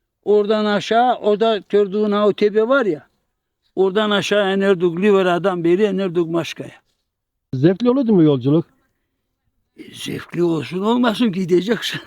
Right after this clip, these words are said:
Speaker 1: <laughs> E, tabii yani, genç olan. Zaten yük gelir yani, işte oradan diyelim, kaz, tuz, misir, bir şeyler. Bazıları atları var idi, kiraylı götürürdü. Bazısı da sırtıyla götürürdü o dağdan.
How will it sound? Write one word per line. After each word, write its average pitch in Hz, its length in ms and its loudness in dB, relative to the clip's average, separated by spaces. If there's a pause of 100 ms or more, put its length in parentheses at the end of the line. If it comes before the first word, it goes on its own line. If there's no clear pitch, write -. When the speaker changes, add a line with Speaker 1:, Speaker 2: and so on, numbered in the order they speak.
(140)
Speaker 1:
<laughs> - 60 -6 (1900)
E, 214 120 0
tabii 339 480 0
yani, 185 460 0
genç 196 260 0
olan. 170 220 0
Zaten 208 440 0 (180)
yük 220 560 -2
gelir 247 280 0
yani, 220 320 2
işte 165 260 0
oradan 165 600 -2 (100)
diyelim, 151 520 -2
kaz, 143 380 -6
tuz, 147 440 -6 (840)
misir, - 640 -4
bir 156 80 -14
şeyler. 147 520 -6 (840)
Bazıları 147 800 -4
atları 165 600 -4
var 131 140 -10
idi, 151 280 -10
kiraylı 160 580 -2 (160)
götürürdü. 139 680 -8
Bazısı 180 440 -4
da 233 120 0
sırtıyla 220 520 0
götürürdü 160 560 -2
o 147 120 -10
dağdan. - 360 -12